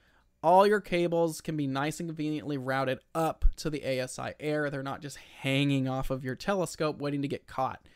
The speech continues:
This is very important because the A S I Air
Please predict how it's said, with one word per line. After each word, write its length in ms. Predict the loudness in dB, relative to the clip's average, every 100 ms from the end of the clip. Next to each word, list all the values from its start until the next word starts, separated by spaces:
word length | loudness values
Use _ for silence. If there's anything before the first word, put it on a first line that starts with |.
| _ -20 _
This 140 | -2 0
is 140 | -2
very 380 | 4 6 6 4
important 580 | 0 0 0 0 -6 -10
because 400 | -8 -4 -4 -4
the 160 | -6
A 120 | -4
S 140 | -4 -4
I 160 | -6 -4
Air 240 | -2 -2